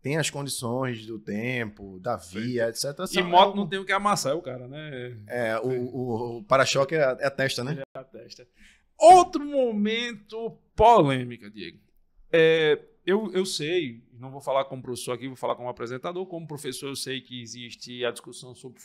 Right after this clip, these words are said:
Speaker 2: fundada suspeita no S T J, pra fins de abordagem, existe todas aquelas limitações pra ingresso em domicílio, pra busca, pra revista se estender ao veículo, mas deixando essa análise jurídica de lado, eu escuto muitos policiais que passam por aqui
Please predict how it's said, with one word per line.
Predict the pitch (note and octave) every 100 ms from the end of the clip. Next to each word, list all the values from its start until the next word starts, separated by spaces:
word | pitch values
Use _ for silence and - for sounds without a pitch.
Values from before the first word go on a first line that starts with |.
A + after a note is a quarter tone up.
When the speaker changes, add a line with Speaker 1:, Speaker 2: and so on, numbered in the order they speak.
| _
Speaker 2:
fundada | C3 B2+ A#2+ A#2+
suspeita | F3 E3 - C#3+ C#3 B2
no | A#2+
S | A2+ -
T | D#3+
J, | B2+ C3 C3+ B2 -
pra | A2
fins | G#2 A#2+
de | B2
abordagem, | C3 D#3 B2+ B2+ C#3 C3 A#2 A#2 _ _ _
existe | D3+ C#3+ D#3+ D3+
todas | - F#3 F3+ D3
aquelas | D3 D3 D3 B2+
limitações | C3+ C3+ - B2 - C3+ C3
pra | - B2
ingresso | B2 A#2 -
em | B2
domicílio, | C3+ D#3 - C3+ C3 A#2
pra | G#2 A2+
busca, | A2+ A#2+ B2 - A#2+ A#2+ A2+ G#2 _ _ _ _
pra | B2 A#2+
revista | C3 C3+ B2+ B2+
se | - A#2
estender | - B2 B2+
ao | B2
veículo, | D3+ C3 C3+ D3 D3 E3 D#3 _ _ _ _ _
mas | G3+ G3+ G#3+ G#3 G#3 G#3
deixando | F3+ B3 B3 - C4 C4
essa | B3+ A#3
análise | G#3 G3+ G3 G3
jurídica | D#3+ F#3 E3+ F3+ F3 E3 D#3+
de | E3
lado, | C#3 A2 A2+ _ _
eu | E3 G3+
escuto | - G#3+ G3
muitos | F#3 B3+ -
policiais | G#3+ F3+ F3+ D#3 D#3+
que | D#3+
passam | D#3+ C#3 - B2+
por | B2+ A2+
aqui | G#2 D#3+ D#3+